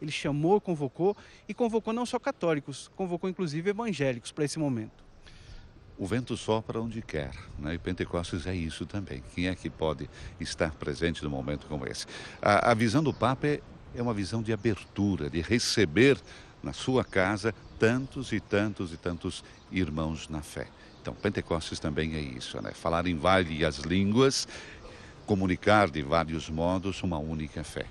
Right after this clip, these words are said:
Speaker 2: Eu creio que é isso que o Papa quer nos passar desta vez. E o convite é para vir, né?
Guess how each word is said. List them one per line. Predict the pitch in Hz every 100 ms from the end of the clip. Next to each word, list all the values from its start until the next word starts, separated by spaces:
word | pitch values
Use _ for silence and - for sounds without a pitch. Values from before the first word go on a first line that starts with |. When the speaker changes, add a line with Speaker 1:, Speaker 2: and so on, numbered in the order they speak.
| - -
Speaker 2:
Eu | 101
creio | 127 139
que | 127
é | 107
isso | 101 104
que |
o | 87
Papa | 87 85 - -
quer | - 98
nos | 90 98 -
passar | 90 - 92 76
desta | 67 65 58
vez. | 50 50 - - - - -
E |
o | 135
convite | 262 123 185 - - - -
é | 131 127 - -
para | 196
vir, | 247 175 175 - -
né? | 113